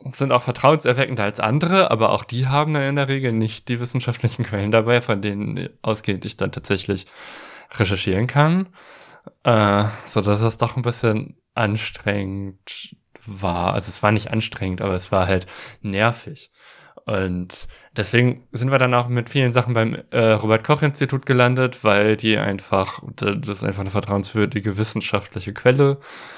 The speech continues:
Und ich habe dann statt allgemeiner Suchmaschinen bin ich dann auf wissenschaftliche Suchmaschinen <laughs> umgestiegen, um Informationen zu finden.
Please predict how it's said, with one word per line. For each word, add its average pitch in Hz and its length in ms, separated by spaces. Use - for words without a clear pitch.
Und 101 200
ich - 120
habe 98 200
dann 98 440
statt - 460
allgemeiner 95 480
Suchmaschinen 92 640
bin 90 100
ich 87 120
dann 87 200
auf 90 300
wissenschaftliche 92 720
Suchmaschinen 95 720
<laughs> - 140
umgestiegen, 101 840
um 85 520
Informationen 92 600
zu - 120
finden. - 440